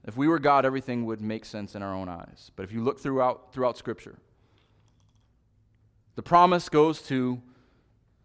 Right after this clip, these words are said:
uh, Jacob and not Esau. The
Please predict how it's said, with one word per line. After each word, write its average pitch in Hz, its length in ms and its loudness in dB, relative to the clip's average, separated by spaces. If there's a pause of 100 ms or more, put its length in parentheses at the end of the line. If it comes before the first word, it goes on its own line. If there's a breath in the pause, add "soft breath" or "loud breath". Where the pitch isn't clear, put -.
(120)
uh, 107 380 -6
Jacob 120 420 -4
and 113 80 -2
not 110 180 -2
Esau. 90 360 -12 (2250)
The 110 600 -4